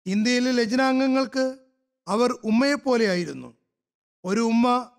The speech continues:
തൻ്റെ പാല് കുടിക്കുന്ന കുട്ടിയെ വിരൽ പിടിച്ച് ജീവിതം പഠിപ്പിച്ചു കൊടുക്കുന്നത് പോലെ ഹദ്റത്ത് ആപ്പാജാൻ എല്ലാ നിലയ്ക്കും ഞങ്ങളുടെ വിദ്യാഭ്യാസത്തിൻ്റെയും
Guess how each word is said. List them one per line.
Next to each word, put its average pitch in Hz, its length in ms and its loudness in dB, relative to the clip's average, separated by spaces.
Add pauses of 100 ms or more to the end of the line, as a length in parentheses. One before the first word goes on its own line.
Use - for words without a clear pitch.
(140)
തൻ്റെ 214 200 0
പാല് 233 280 0
കുടിക്കുന്ന 262 400 0
കുട്ടിയെ 254 500 -4 (580)
വിരൽ 233 240 0
പിടിച്ച് 254 320 -2
ജീവിതം 254 420 0
പഠിപ്പിച്ചു 262 380 -2
കൊടുക്കുന്നത് 240 460 -2
പോലെ 139 400 -10 (680)
ഹദ്റത്ത് 190 320 -2
ആപ്പാജാൻ 233 680 -2 (460)
എല്ലാ 226 340 2
നിലയ്ക്കും 254 380 0
ഞങ്ങളുടെ 262 320 0
വിദ്യാഭ്യാസത്തിൻ്റെയും 254 1120 -2